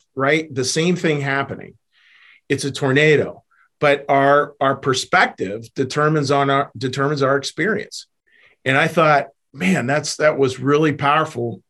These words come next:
to realize that," you know, in, in a lot of, in a lot of ways.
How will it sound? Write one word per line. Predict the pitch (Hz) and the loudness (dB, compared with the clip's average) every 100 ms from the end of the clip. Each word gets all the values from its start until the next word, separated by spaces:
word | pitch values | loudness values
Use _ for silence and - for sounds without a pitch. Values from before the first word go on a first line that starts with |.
| - | -8
to | 131 | -6
realize | 123 147 185 120 73 - | -2 2 2 0 -4 -10
that," | - 57 - _ _ | -10 -10 -12 _ _
you | 98 95 | -8 -6
know, | 95 113 131 - _ _ _ - | -6 -6 -8 -14 _ _ _ -8
in, | 117 | -6
in | 113 123 | -2 -2
a | 120 | 0
lot | 117 117 113 | 2 2 2
of, | 107 - | -2 -6
in | 120 | -4
a | 113 | -2
lot | 110 110 | 0 0
of | 110 | 0
ways. | 110 92 | -2 -4